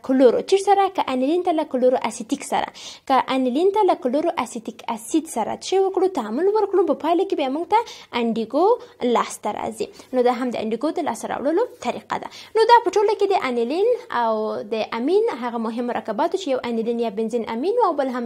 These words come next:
میتایل امین و. نو دا هم په ټوله کې د انیلین، د څه شی د امین مهم مرکبات. اوس به راشو په دې برخه کې د اماید، چې تاسو ته ما په تیر لوست کې اماید، اه، در وپېژانده. اوس به راشو د اماید لاسته راوړنه به زده کړو چې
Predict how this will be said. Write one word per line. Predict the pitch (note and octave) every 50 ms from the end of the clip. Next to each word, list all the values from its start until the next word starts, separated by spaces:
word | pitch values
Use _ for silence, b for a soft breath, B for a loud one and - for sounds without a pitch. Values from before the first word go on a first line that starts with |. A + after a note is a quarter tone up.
| A3+ C4+
میتایل | D#4 - F#4+ G4 B4+ C5+ C5 B B B B B - -
امین | A3 - - - - -
و. | - - B B B B B
نو | E4 E4 E4+
دا | E4+ - D4+
هم | D#4 C#4+ D4
په | C#4+ -
ټوله | E4+ F4+ F#4 G4 G4
کې | G4+ G4 F#4
د | - - B3+ A#3
انیلین، | A3+ A3 A3+ C4 C#4+ D4+ - - A3+ G#3
د | A3 A3 G#3+ A3 -
څه | F4 E4+ F4
شی | G4 F#4+ F#4+
د | F#4 F4+ F4+ A#3+
امین | A#3+ C#4 E4+ F4+ E4
مهم | B3 A3+ A#3+ E4+ G#4+ B4 F4
مرکبات. | A#3 - - - - - - - - - - - B B B B B B B
اوس | A#4+ B4 B4+ A4
به | G#4+ G#4+
راشو | A4 G#4+ - F#4+
په | E4+ D4+
دې | A#3 D#4+ D#4+ F4+
برخه | F4+ - F4+
کې | F4 F4+ E4+ B3+ D#4+
د | E4 - B3 A#3
اماید، | A3+ A#3+ C#4+ E4 F4+ F#4+ F#4+ F#4+ - - B3 A#3 A#3+ -
چې | B3 A#3+ A#3+ -
تاسو | B3+ B3+ C4
ته | -
ما | B3+ B3 B3
په | B3 - C4+
تیر | B3 B3
لوست | B3 B3+ B3+ -
کې |
اماید، | A#3 A#3+ A#3 A#3 B3 B3 C4 B3+ -
اه، | - A3+ A3 G#3+ G#3+ G#3+
در | G#3 A3+ A#3
وپېژانده. | D4 F#4 F4+ G4+ E4+ D4+ D4+ C#4 C4+ F#4 A#4+ - B B B B
اوس | B G4+ G4
به | G4 F#4
راشو | F#4 F#4+ G4 G4 F#4+
د | D4+ - -
اماید | A#3+ A#3 A#3+ C4+ D#4 E4+ D4
لاسته | D4+ E4 E4 E4 - - D4 B3+
راوړنه | A3 G#3 G#3 B3 C4 A#3+ F#3
به | - - -
زده | - A3
کړو | A3 - A#3+ -
چې | B3+